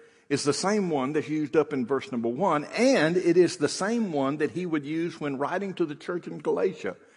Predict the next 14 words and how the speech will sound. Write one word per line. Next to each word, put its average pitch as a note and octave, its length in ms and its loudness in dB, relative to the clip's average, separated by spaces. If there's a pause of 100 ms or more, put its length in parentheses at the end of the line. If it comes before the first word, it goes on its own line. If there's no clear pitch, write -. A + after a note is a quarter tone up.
(380)
Galatians C3+ 460 0
chapter C#3+ 320 -2
six - 340 -6
and A#2 100 -6
verse C3+ 220 -4
number A#2+ 160 -4
nine, B2+ 360 -2
this D3 200 -6
is B2 140 -14
what A#2+ 120 0
he G#2+ 60 -4
wrote. C#3 420 -2 (280)
He E3+ 120 2
says, C#3+ 300 2